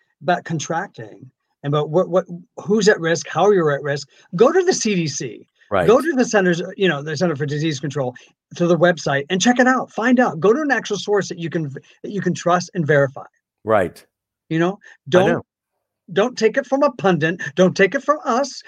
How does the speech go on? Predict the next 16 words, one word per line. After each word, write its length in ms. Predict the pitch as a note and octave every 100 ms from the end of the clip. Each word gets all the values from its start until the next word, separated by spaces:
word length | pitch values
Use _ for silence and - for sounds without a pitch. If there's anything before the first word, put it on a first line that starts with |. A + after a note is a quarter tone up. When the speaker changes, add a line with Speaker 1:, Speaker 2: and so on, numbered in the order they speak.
| -
Speaker 1:
Don't 180 | G3 A#3
take 140 | B3+
my 180 | B3 C4+
word 260 | E4+ E3+ C#3
for 220 | B2+ C3+
it. 100 | D#3+ _ _ C3+ _ _ _ -
Take 220 | A#3+ B3+
it 100 | D#4
from 180 | - G#3
an 140 | F#3 F3+
expert. 420 | F3+ - C#3+ A#2+ E3+
I'm 120 | B3
not 140 | D4+
an 80 | F#3+
expert. 420 | F#3 F#3 - - _ _ _
Speaker 2:
No. 400 | C3 E3+ F#2 C#2+